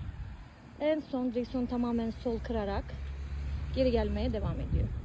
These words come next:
Buradaki amacı her iki tekerin sağ çizgisinin üzerinde olması. Evet. Ve durdu.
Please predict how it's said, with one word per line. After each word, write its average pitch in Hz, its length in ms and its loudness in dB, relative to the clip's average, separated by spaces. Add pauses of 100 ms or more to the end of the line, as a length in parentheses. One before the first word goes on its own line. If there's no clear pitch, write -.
(640)
Buradaki 294 360 0
amacı 262 340 4
her 294 260 0
iki 294 200 -2
tekerin 226 640 -2 (1080)
sağ - 160 4
çizgisinin 240 540 0
üzerinde 202 560 0 (1120)
olması. 233 460 0 (680)
Evet. 190 320 -4 (1000)
Ve 294 180 6 (140)
durdu. 170 280 -4